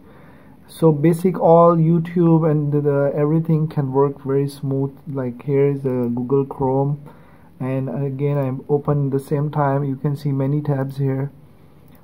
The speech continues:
Opera, uh, let's connect the internet, and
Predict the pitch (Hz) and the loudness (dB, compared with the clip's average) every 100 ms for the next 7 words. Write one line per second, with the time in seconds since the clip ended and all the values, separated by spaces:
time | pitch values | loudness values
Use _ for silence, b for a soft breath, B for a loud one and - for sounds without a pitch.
0 | - 147 143 151 151 147 151 - - - | 0 4 4 6 6 6 2 -4 -20 -14
1 | 127 123 131 - 139 135 135 135 127 127 | -10 -8 -8 -8 -6 -6 -4 -6 -6 -8
2 | 135 139 143 - - - - - - b | -6 -6 -8 -12 -20 -20 -20 -20 -20 b
3 | b b b b b b b b b b | b b b b b b b b b b
4 | - - - - - 160 151 156 | -20 -20 -20 -20 -6 0 2 2